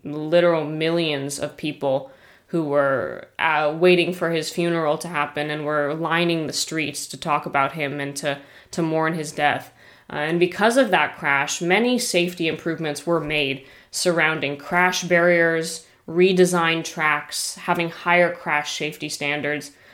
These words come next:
So yes, it did take a massive tragedy for the sport to make changes, but they did make big changes because of it. And a foundation has been set up in his honor by his family, and he's donated millions of dollars to disadvantaged children across the globe.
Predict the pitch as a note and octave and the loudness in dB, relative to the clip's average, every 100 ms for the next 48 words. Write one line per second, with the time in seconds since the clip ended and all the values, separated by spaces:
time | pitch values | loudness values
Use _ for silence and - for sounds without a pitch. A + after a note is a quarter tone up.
0 | - - - F3 F3+ D3 E3+ F#3+ F#3 F#3 | -20 -8 2 6 6 2 2 4 4 0
1 | - F3 F3+ F3+ F3+ - E3+ E3 - _ | -6 0 4 4 2 0 0 0 -14 _
2 | _ - E3+ E3 D#3 D#3 E3+ - F3 D3+ | _ -6 -2 -2 0 0 0 0 -4 -4
3 | - D3 D3 D#3 D#3 D#3 D#3+ E3 D3 - | -4 0 2 0 -4 -4 -4 -4 -4 -6
4 | - E3 - - D#3 F3+ F3+ G#3 G#3+ G#3+ | 0 0 0 -4 -2 -2 -2 0 0 2
5 | A3+ A3+ - F3 E3 D#3 D3+ E3+ E3+ D#3 | 0 0 -4 -2 -2 -2 -2 2 2 0
6 | C#3+ C#3+ C#3+ - - D#3 C#3 - D#3 C#3+ | -4 -4 -8 -12 -4 -4 -4 -8 -6 -6
7 | C3+ C3+ - - - B2+ - - - _ | -8 -10 -10 -14 -10 -8 -8 -12 -16 _
8 | _ - - - - F#3+ G3+ G#3+ A3+ G#3 | _ -20 -20 -20 -6 -2 0 2 2 4
9 | G#3 A3+ A3+ A3+ G3 F#3 F3+ F3+ F3+ D3+ | 2 2 0 -2 0 0 2 2 2 0
10 | D#3+ D#3+ - D#3+ E3 D#3 D3+ D3+ D#3 C#3 | 2 0 -2 -6 -6 -2 -2 0 0 -2
11 | C#3+ C#3 - F3+ F3+ F3+ F3 F3 - - | -4 -8 0 2 4 4 2 -2 -8 -20
12 | - F#3+ G#3 G3 F3 F#3 F#3 F#3 F#3 F3 | -4 0 2 2 4 6 6 8 8 6
13 | D#3 - F3 F3 F3+ F#3+ G#3+ G3 F3+ D3+ | 0 -6 -2 2 4 4 4 2 2 0
14 | D3 C#3 C#3+ - - D#3 D#3+ D#3+ E3 D3 | 0 2 2 -2 -6 -8 -6 -4 -4 -6
15 | D3 C#3+ C3 - D#3 C#3+ C3 C3 C3+ B2+ | -4 -4 -4 -6 -4 -4 -6 -8 -10 -10
16 | - - - F#2 | -12 -10 -6 -6